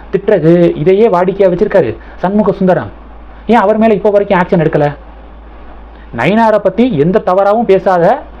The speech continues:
ஒருத்தரை பொறுப்புல இருந்து நீக்கிருக்கீங்க. முன்னாள் மாநில தலைவரை கொச்சையாக இழிவாக விமர்சிக்கக்கூடியவருக்கு பொறுப்பு கொடுத்திருக்கீங்களே, இது நியாயமா? அது மட்டும் கிடையாது, இந்த சண்முக சுந்தரம் மோடி அவர்கள் எல்லாம் ரொம்ப மோசமாக முன்னாடி சமீபத்துல தான் பி ஜே பில சேர்ந்திருப்பார் போல,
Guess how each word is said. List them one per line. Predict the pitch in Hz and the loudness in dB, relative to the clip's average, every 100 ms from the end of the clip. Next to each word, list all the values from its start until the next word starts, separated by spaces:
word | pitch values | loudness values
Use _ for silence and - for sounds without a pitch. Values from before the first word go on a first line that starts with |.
| - - - | -20 -20 -4
ஒருத்தரை | 160 - 143 196 285 - | 0 0 0 -2 -4 -2
பொறுப்புல | 196 202 | 0 0
இருந்து | 190 202 | 0 0
நீக்கிருக்கீங்க. | 180 185 170 135 113 165 285 - - - - - | 0 0 -2 -2 -2 -2 -4 -12 -20 -20 -20 -2
முன்னாள் | 175 254 294 | 0 2 2
மாநில | 226 214 226 | 2 2 0
தலைவரை | 214 185 175 196 226 226 | 0 2 2 2 2 0
கொச்சையாக | 196 196 247 220 208 196 | -4 0 2 2 2 0
இழிவாக | 180 226 233 233 | 2 2 2 2
விமர்சிக்கக்கூடியவருக்கு | 190 208 214 202 190 180 165 139 208 285 - - | 2 0 0 -2 2 2 2 2 0 -2 -10 -6
பொறுப்பு | 202 294 - | -2 -2 -2
கொடுத்திருக்கீங்களே, | 190 - 190 170 202 | -2 0 0 0 0
இது | 185 | 0
நியாயமா? | 147 151 160 131 131 101 - - | -2 0 0 -2 -2 -6 -14 -10
அது | 120 175 | -4 -2
மட்டும் | 208 220 | -2 0
கிடையாது, | 214 202 | 0 0
இந்த | 170 | 0
சண்முக | 156 160 214 214 | -2 0 0 0
சுந்தரம் | 190 170 151 220 294 - - - - - - - - - 120 | 0 0 0 -2 -4 -18 -20 -20 -20 -20 -20 -20 -20 -6 2
மோடி | 190 233 220 | 2 4 2
அவர்கள் | 202 190 | 2 2
எல்லாம் | 175 226 | 2 2
ரொம்ப | - 233 302 | 0 2 2
மோசமாக | 233 220 220 220 | 2 0 0 0
முன்னாடி | 190 185 196 170 - - - - - - | 0 2 2 -2 -8 -16 -20 -20 -20 -10
சமீபத்துல | 170 214 214 208 | -2 0 2 2
தான் | 226 | 2
பி | 202 | 2
ஜே | 208 | 0
பில | 202 | 0
சேர்ந்திருப்பார் | 190 185 190 180 - | 2 2 2 2 2
போல, | 147 117 | 0 -2